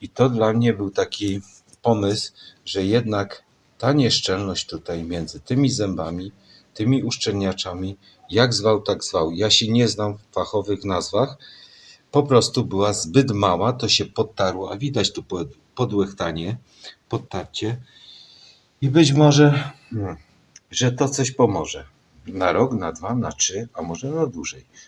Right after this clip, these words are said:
Tego nie wiem. Próbuję, tym się bawię, tym się dzielę. Hmm, ślijcie opinie, bo się, po prostu się na tym nie znam. Natomiast, no, była potrzeba chwili. Mnóstwo roboty, bo powiem szczerze,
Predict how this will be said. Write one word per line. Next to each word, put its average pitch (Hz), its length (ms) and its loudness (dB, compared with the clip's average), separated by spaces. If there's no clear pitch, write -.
Tego 143 200 -2
nie 104 180 0
wiem. 71 160 -14
Próbuję, 104 560 0
tym 170 140 -4
się 165 180 2
bawię, 104 440 2
tym 143 140 -4
się 139 180 2
dzielę. 90 500 2
Hmm, 87 220 -12
ślijcie 165 480 6
opinie, 131 420 4
bo 110 160 0
się, - 120 -2
po 180 100 0
prostu - 340 0
się 95 160 0
na 82 160 -4
tym 101 180 -6
nie 110 140 4
znam. 73 280 -6
Natomiast, 151 840 2
no, 139 160 -2
była 165 460 -2
potrzeba - 360 -4
chwili. 78 380 -12
Mnóstwo 131 480 0
roboty, 104 640 0
bo - 120 -6
powiem 95 360 -6
szczerze, 92 460 -6